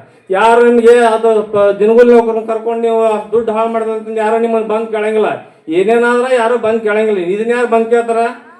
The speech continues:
ಆ ಉದ್ದೇಶದಿಂದ ಇದ್ರ ಮಾತ್ರ ನಾ ಖಂಡಿ-, ಕ-, ಇದು ನಮ್ಮ ಮಾಧ್ಯಮ ಮಿತ್ರರಿಗೆ ಹೇಳ್ತೀನಿ, ನೀವು ಇದನ್ನೆಲ್ಲರೂ ಅಲರ್ಟ್ ಇದನ್ನ ಮಾಡ್ಬೇಕಾಗತ್ತೆ. ನೀವು ಪ್ರತಿ ಯಾವುದೇ ದುಡ್ಡು ಹಾಳಾಗಿರ್ತದೆ ಅದನ್ನ ಕೇಳಂಗಿಲ್ಲ ನಾವು. ಊರು ಸ್ವಚ್ಛತೆ ಮೇನ್,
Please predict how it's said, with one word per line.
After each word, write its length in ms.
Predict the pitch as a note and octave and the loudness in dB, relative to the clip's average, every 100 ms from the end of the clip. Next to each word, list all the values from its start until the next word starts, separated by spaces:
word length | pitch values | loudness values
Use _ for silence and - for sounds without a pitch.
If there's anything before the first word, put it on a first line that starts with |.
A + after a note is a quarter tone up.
| _ - | _ -10
ಆ 100 | F#3+ | 0
ಉದ್ದೇಶದಿಂದ 600 | A#3 A3+ A3+ A3+ A3+ A3 A#3 A3 | 4 4 4 2 0 0 2 4
ಇದ್ರ 260 | A#3 A#3+ | 2 2
ಮಾತ್ರ 280 | A#3 A#3 A#3+ | 0 0 -2
ನಾ 140 | A3+ A3 | -4 -4
ಖಂಡಿ-, 420 | A3 G#3+ A#3 A#3+ | -4 2 4 2
ಕ-, 200 | A#3 G#3 G#3 G#3 | 0 -6 -8 -8
ಇದು 220 | G3+ A#3+ G3 - _ _ _ - | -8 -8 -8 -14 _ _ _ -14
ನಮ್ಮ 180 | F#3+ G3+ | -10 -6
ಮಾಧ್ಯಮ 380 | G3+ G#3 G#3+ A#3+ | -4 -4 -2 0
ಮಿತ್ರರಿಗೆ 460 | A#3+ A#3+ A#3+ A#3+ A#3 | 0 0 0 0 0
ಹೇಳ್ತೀನಿ, 340 | A#3+ A#3+ G#3+ B2 A#2+ G3+ | 0 -4 -6 -10 -18 -14
ನೀವು 140 | G3 A3 | -8 -8
ಇದನ್ನೆಲ್ಲರೂ 480 | A3+ A3 A#3 A#3+ | -8 -8 -6 -2
ಅಲರ್ಟ್ 300 | A#3 A#3 A#3+ A3+ | 0 2 2 -2
ಇದನ್ನ 240 | A#3+ A#3+ | -8 -6
ಮಾಡ್ಬೇಕಾಗತ್ತೆ. 580 | A#3 B3 A#3+ A#3 A3+ A3 | -8 -8 -10 -12 -12 -6
ನೀವು 120 | G3 A2 - _ _ _ - | -6 -6 -12 _ _ _ -12
ಪ್ರತಿ 260 | G3+ G#3 G#3+ | -10 -10 -8
ಯಾವುದೇ 320 | G3 G3+ A#3 A#3 | -2 0 2 2
ದುಡ್ಡು 200 | B3 A#3 | 2 2
ಹಾಳಾಗಿರ್ತದೆ 540 | A3 A#3 A#3 A3 G#3+ A#3+ | 0 0 -2 -4 -4 -2
ಅದನ್ನ 240 | A3 A#3 | 0 -2
ಕೇಳಂಗಿಲ್ಲ 360 | G#3+ A3+ B3 A3+ | -2 -4 -4 -4
ನಾವು. 200 | G#3 A3 C#4+ - _ _ _ - F#3 | 0 -2 -2 -12 _ _ _ -10 2
ಊರು 240 | F3+ B3 B3+ | 4 6 4
ಸ್ವಚ್ಛತೆ 460 | A#3+ A#3+ A#3+ A#3 A#3+ A#3 F#3+ | 0 -2 -4 -4 -6 -6 -10
ಮೇನ್, 280 | G#3+ B3+ | -8 -4